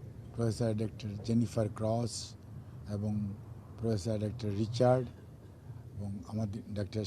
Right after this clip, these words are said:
শাকিল ফরিদ সহ, ডাক্তার খালেদ সহ আরও যে সকল চিকিৎসকরা সব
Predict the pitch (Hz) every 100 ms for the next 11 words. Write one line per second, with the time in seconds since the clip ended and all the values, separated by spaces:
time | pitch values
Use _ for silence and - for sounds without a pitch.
0 | - 104 117 107 - 107 110 101 101 113
1 | 107 117 135 - - - - 101 98 107
2 | 101 101 - - - - 110 117 123 123
3 | - - - - - 143 127 101 85 -
4 | - - - - - - - - - 110
5 | 120 110 104 113 107 98 120 123 - -
6 | 95 95 90 - - - - - - -
7 | - - - -